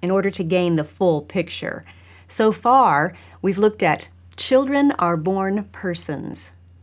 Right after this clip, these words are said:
not just empty containers or blank slates, but whole persons. And so we treat them as whole persons and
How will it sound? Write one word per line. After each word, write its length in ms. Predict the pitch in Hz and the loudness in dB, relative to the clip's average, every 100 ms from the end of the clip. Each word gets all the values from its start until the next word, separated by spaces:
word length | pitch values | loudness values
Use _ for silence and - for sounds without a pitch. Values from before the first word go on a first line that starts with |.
| - 175 | -14 -2
not 240 | 175 - | 0 0
just 280 | 269 277 - | -4 -8 -8
empty 320 | 180 196 - 226 | -6 -6 -6 -10
containers 840 | 226 220 - 185 156 147 147 160 | -8 -10 -6 -4 -2 -4 -6 -8
or 80 | 147 | -12
blank 480 | 139 175 165 165 - | -4 0 0 -2 -8
slates, 720 | - - 175 143 147 - - _ _ _ - | -16 -6 -6 -4 -8 -14 -20 _ _ _ -8
but 140 | 151 | -8
whole 520 | 131 185 202 233 262 | 0 2 4 4 2
persons. 920 | 269 - 208 175 - - - - - _ _ _ _ _ - | -2 -2 -2 -2 -8 -10 -10 -12 -18 _ _ _ _ _ -10
And 100 | 160 | -4
so 80 | |
we 140 | 170 156 | -2 -2
treat 340 | - 320 381 | 2 2 2
them 240 | 143 135 - | -4 -6 -6
as 140 | 151 | -6
whole 260 | 160 175 165 | 2 2 2
persons 600 | - 160 151 151 165 - | -2 -4 -4 -6 -8 -4
and 340 | 180 185 190 | -2 -2 -2